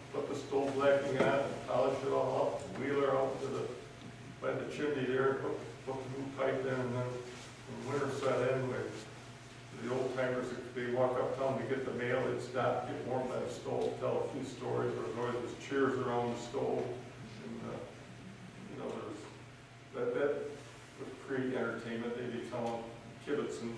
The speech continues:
you know, and telling all this stuff. But, uh, and then we also had, uh, my father was a fireman. So, uh, not right away, but eventually there was a, a, a fire phone in the store. And then back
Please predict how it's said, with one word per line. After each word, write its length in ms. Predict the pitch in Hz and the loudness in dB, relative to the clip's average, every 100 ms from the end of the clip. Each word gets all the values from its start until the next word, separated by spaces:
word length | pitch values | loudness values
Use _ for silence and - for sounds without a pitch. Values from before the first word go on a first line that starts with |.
| 110 | -4
you 60 | |
know, 220 | 113 - - | -4 -4 -4
and 40 | - | -4
telling 240 | 113 - | 0 0
all 240 | - - - | 0 -2 -6
this 120 | - | -8
stuff. 260 | - - - - - - - - - - - | -6 -6 -6 -10 -10 -10 -12 -14 -16 -14 -12
But, 140 | - - - | -10 -10 -8
uh, 80 | - - | -6 -4
and 80 | - | 0
then 200 | 156 156 | 2 4
we 80 | 151 | 4
also 380 | 156 - - - 143 | 6 6 6 2 6
had, 260 | 135 135 | 6 6
uh, 280 | - - 117 | 4 6 6
my 60 | - | 4
father 260 | - 151 143 | 6 8 8
was 220 | 135 - - | 6 2 4
a 20 | |
fireman. 480 | 208 - - - - - - - - - - - - - - - | 8 8 6 2 -4 -8 -12 -14 -16 -16 -16 -16 -16 -16 -14 -2
So, 80 | 131 | 2
uh, 1600 | 127 123 120 117 117 117 117 - - - - - - - - | 2 2 4 6 6 4 -2 -6 -12 -14 -14 -14 -16 -16 -2
not 120 | 151 151 | 2 6
right 200 | 147 147 | 8 8
away, 260 | 139 139 | 8 6
but 120 | 135 | 6
eventually 680 | 214 220 - - 131 123 - - - - - - - - | 4 4 4 4 2 2 2 -2 -8 -12 -14 -14 -16 -10
there 80 | - | -4
was 220 | - 117 - | -2 -2 -4
a, 800 | - - - - - - - - | -2 -2 -4 -8 -12 -12 -12 -10
a, 20 | |
a 40 | - - | -10 4
fire 280 | - - - | 6 6 4
phone 240 | - - | 0 0
in 100 | - - - | -2 -4 -8
the 60 | - | -10
store. 240 | - - - - - - - - - - | -6 -4 -4 -6 -10 -14 -14 -16 -16 -10
And 80 | 117 117 | -8 -8
then 120 | 113 - - - - | -8 -10 -12 -12 -2
back 180 | - | 0